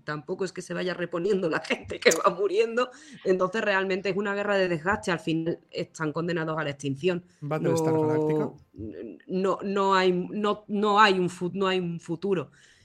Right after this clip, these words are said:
Speaker 1: Todo esto realmente lo vamos a ver desde el punto de vista de Spensa,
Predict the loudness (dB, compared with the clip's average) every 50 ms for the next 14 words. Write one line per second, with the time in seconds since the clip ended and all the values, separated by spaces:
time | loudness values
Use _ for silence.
0 | _ _ _ -20 -20 -14 _ 6 8 8 8 8 4 2 2 0 -2 -4 -4 -4
1 | -4 -2 0 0 0 0 0 -2 -2 0 0 0 0 0 -2 -2 -2 -2 -2 -2
2 | -2 -4 -4 -4 -6 -8 -8 -10 -6 -4 -2 0 0 0 -2 -4 -6 -4 -2 -2
3 | -2 -2 -4 -8 -8 -2 0 0 0 0 0 0 0 0 -2 -6 -10 -14 -16 _